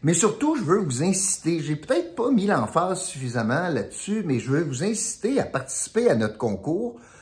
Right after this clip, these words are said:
Un concours qui vous coûte rien pour participer, qui est facile d'y participer. Simplement, allez dans la description, il y a un lien.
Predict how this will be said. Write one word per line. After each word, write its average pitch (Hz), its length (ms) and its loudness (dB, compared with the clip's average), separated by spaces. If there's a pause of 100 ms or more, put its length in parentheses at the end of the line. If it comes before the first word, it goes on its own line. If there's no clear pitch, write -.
(160)
Un 202 160 6
concours 233 480 4
qui - 80 -8
vous 123 160 2 (160)
coûte 226 240 6
rien 120 340 4 (220)
pour - 140 -10
participer, - 600 0
qui - 100 -2
est - 40 0
facile 214 880 0 (320)
d'y 131 220 4
participer. - 760 0
Simplement, 190 920 2
allez 139 320 2
dans 156 160 2
la 117 100 4
description, 127 540 -2
il 170 80 0
y 175 60 2
a 196 60 2
un 185 100 2
lien. 113 420 -2